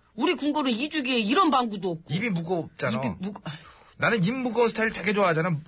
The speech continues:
Speaker 2: 묵직한 거, 입이 천근만근.
Speaker 1: 예, 너무 무겁죠. 그래서 선거 끝나고 여지껏 며칠 동안 아무 말씀 없으시다가 오늘 겨우 그냥.
Speaker 2: 야, 우리 이 사이에 꼭 말을 해야 하니?
Speaker 1: 말을 해야 알죠. 패배 깨끗하게 인정하고 사과할 거 있으면 하고.
Speaker 2: 그럴래?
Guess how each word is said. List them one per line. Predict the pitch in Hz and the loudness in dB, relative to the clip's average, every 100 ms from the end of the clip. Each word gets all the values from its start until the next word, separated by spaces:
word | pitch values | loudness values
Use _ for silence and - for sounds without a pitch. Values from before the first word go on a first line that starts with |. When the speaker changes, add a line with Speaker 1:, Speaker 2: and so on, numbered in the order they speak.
| - | -8
Speaker 2:
묵직한 | 131 214 - 160 | -6 -4 -2 0
거, | 139 | 0
입이 | 180 196 | 0 0
천근만근. | 254 240 196 151 135 120 | -2 0 2 0 0 -2
Speaker 1:
예, | 190 208 214 208 | 0 2 2 0
너무 | 160 156 269 294 | -4 0 4 4
무겁죠. | 226 247 285 - 254 233 233 190 | 4 2 0 0 0 2 0 -2
그래서 | - 277 311 | -2 -2 -2
선거 | 302 427 392 | -2 0 0
끝나고 | 330 320 302 277 247 | 0 0 0 0 0
여지껏 | 247 277 277 | 0 0 -2
며칠 | 220 226 285 | 0 -2 -2
동안 | 254 240 | -2 -2
아무 | - 294 311 | 2 2 4
말씀 | 247 247 220 | 2 2 -2
없으시다가 | 220 220 - 202 190 | -2 -6 -4 -2 0
오늘 | 185 277 269 | 4 4 2
겨우 | - 202 262 220 170 | 0 -2 -2 -2 -6
그냥. | 185 156 | -2 2
Speaker 2:
야, | 147 | 2
우리 | 170 208 | 0 -2
이 | |
사이에 | 170 190 | 0 0
꼭 | 190 254 | 0 0
말을 | 190 240 | 2 2
해야 | 269 339 277 220 | 0 0 2 2
하니? | 202 208 415 - | 0 -4 -4 -2
Speaker 1:
말을 | 233 403 | 0 0
해야 | 427 480 466 | 0 2 2
알죠. | 392 302 359 359 359 269 | 2 -2 -4 -2 -2 -2
패배 | - 440 311 | -4 -4 -4
깨끗하게 | 359 415 359 339 | -6 -6 -2 0
인정하고 | 285 302 330 330 330 311 285 | 2 2 2 0 -2 -2 -2
사과할 | 381 370 339 285 | -2 2 2 0
거 | 269 | -6
있으면 | 226 302 277 | -4 -2 -2
하고. | 320 311 294 190 - - _ - | -2 -2 0 -2 -4 -14 _ -8
Speaker 2:
그럴래? | 180 190 254 - | -2 0 0 0